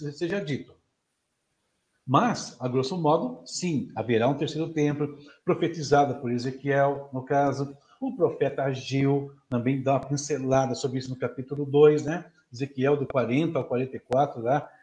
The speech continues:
vai falar bastante, é, quarenta, quarenta e quatro? Isso que é isso. Posso ter errado na referência aqui, confiram lá, por favor,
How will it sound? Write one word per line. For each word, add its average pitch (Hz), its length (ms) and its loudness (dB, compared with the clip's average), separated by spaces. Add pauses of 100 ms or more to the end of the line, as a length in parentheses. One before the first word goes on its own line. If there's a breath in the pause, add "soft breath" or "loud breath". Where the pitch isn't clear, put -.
(120)
vai 120 120 0
falar 123 240 0
bastante, 123 420 -2
é, 113 560 -2 (120)
quarenta, 131 200 -10
quarenta 127 200 -12
e - 40 -20
quatro? 165 320 -6
Isso 135 220 -8
que 151 60 -4
é 139 40 -2
isso. 107 260 -10 (460)
Posso 151 160 -4
ter 175 80 0
errado 147 240 2
na 143 80 0
referência 143 460 -2
aqui, 123 220 -8
confiram 156 400 -6
lá, 123 100 -4
por - 100 -14
favor, 117 320 -8